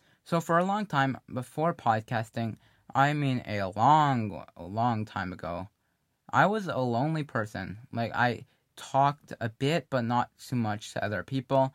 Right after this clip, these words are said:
I kept to myself. And I don't wanna say this in a mean way, but social distancing can help us learn to be empathetic to people who are usually lonely. For example, homeless people are lonely, I, I, I would say,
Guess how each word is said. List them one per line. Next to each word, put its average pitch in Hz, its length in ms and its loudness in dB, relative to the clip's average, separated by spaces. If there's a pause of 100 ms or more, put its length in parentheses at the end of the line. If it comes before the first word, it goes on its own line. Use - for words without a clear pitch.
(240)
I 110 100 -2
kept - 340 -4
to 120 60 -4
myself. 117 680 0 (340)
And 131 260 2 (100)
I 131 160 0
don't 151 180 0
wanna 156 180 0
say 135 340 0
this 131 240 -2
in 127 180 -2
a 120 60 2
mean 135 280 2
way, 113 320 -2 (260)
but 127 220 4
social 180 340 0
distancing 135 640 -2
can 120 160 -2
help 123 400 0
us 120 280 0 (280)
learn 120 320 4
to 143 140 -4
be 120 160 0
empathetic 110 720 -4 (440)
to 120 160 0
people 127 580 -2
who 113 100 -6
are 107 220 2
usually 104 380 -6
lonely. 101 520 -2 (240)
For 151 140 2
example, 120 540 -2 (200)
homeless 175 340 0
people 143 500 -2
are 117 320 2
lonely, 110 540 -4 (340)
I, 113 320 2
I, - 220 -10
I 123 80 0
would 120 180 -2
say, 117 440 -2